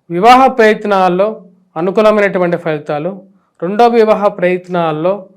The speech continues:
కొంచెం ఆచితూచి వ్యవహరించవలసినటువంటి ముఖ్యమైనటువంటి సూచన. ఏవైతే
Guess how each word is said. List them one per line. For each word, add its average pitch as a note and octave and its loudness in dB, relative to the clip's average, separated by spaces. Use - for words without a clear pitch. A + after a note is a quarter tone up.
కొంచెం F#3 -4
ఆచితూచి G#3 -2
వ్యవహరించవలసినటువంటి E3 -4
ముఖ్యమైనటువంటి D3+ -8
సూచన. - -20
ఏవైతే G#3 2